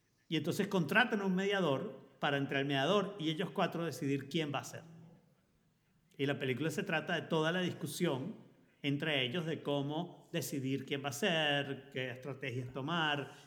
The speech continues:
qué es lo importante, si hacer un sorteo, si a-, decir quién es el más inútil en la compañía. Este, y la verdad, la verdad que los diálogos, al contrario de lo que dijimos la semana pasada de las películas españolas,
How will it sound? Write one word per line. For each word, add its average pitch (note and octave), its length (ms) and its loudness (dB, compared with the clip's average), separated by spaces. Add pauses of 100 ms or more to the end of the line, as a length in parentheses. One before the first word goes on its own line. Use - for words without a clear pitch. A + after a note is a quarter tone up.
(120)
qué C#3+ 80 0
es A#2 60 0
lo B2 60 2
importante, C#3+ 720 0
si - 120 -10
hacer C3 200 -6
un B2 100 -4
sorteo, C#3 920 0 (160)
si - 200 -4
a-, C#3 80 2
decir D3 420 0
quién D3 160 0
es C3+ 80 2
el C#3+ 80 2
más B2+ 180 0
inútil C3+ 360 0
en B2+ 80 -2
la A#2+ 120 -4
compañía. C3 1000 2 (360)
Este, C3 800 -4
y E3 200 4
la D3+ 160 4
verdad, C#3+ 320 8
la F#3+ 100 8
verdad D#3 220 6
que G3+ 80 2
los C3+ 160 2
diálogos, E3+ 500 6
al E3 120 6
contrario C3 400 4
de E3+ 60 2
lo F#3 80 -2
que F3 80 -2
dijimos C#3 240 0
la E3 60 -2
semana C3 240 -4
pasada C3 280 -4
de C3+ 60 -2
las C#3+ 100 -4
películas C3 380 -6
españolas, C#3 440 -6